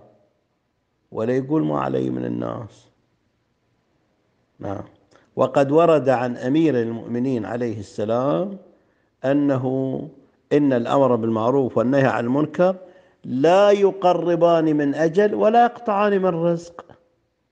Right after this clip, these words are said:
إذا أمرت بالمعروف ونهيت عن المنكر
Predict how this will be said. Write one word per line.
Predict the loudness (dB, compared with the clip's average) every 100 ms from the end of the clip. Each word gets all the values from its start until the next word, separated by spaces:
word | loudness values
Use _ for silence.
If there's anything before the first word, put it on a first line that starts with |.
| _ _ _ _ _ _ _ _ _ _ _
إذا | -4 -2 -2
أمرت | -2 -4 -4
بالمعروف | -6 -4 -2 0 0 -2 -4 -4 -6 _ _ -6
ونهيت | -2 0 0 2
عن | 0
المنكر | 2 0 0 -2